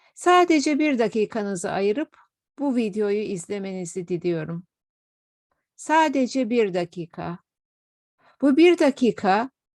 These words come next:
boyunca lütfen tüm görüşlerinizi, yargılarınızı,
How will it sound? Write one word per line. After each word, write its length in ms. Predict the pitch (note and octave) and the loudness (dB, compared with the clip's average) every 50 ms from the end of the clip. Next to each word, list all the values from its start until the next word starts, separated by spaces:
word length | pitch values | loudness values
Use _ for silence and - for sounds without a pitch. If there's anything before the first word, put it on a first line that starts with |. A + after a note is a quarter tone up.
| _ _ - | _ _ 2
boyunca 440 | G#3 G#3+ G#3+ G#3+ A3 G#3+ G3 A#3 | 4 6 6 6 4 2 2 0
lütfen 600 | A#3+ B3 C4 D#4+ E4 - - - D4 C4+ C4 C4+ C4+ | 2 2 2 2 0 0 -4 -4 -2 0 0 0 -2
tüm 300 | C4+ - E4+ F4 F4 E4 | -2 -2 -2 0 0 0
görüşlerinizi, 1120 | D4 D4+ D4 C#4 C#4 C4 - - C4+ C4 B3 A#3+ A#3+ A#3+ A#3 G#3+ - A3+ G#3+ A3+ A3+ A3+ A#3 _ - | 0 0 0 -2 -2 -4 -4 -2 -2 -2 0 0 -2 -4 -4 -6 -6 -4 -4 -4 -4 -6 -10 _ -8
yargılarınızı, 1300 | G#3 G#3 G#3+ A3 G#3+ G#3+ - A3+ G#3+ A3 A3 A3 A3 A3 A3 G#3+ A3 A3 F#3 - A3+ A3+ A3 A3 A#3 A#3+ | -4 -2 -2 -2 -2 -4 -4 -4 -4 -4 -4 -4 -4 -6 -6 -6 -8 -8 -8 -8 -6 -6 -4 -6 -6 -10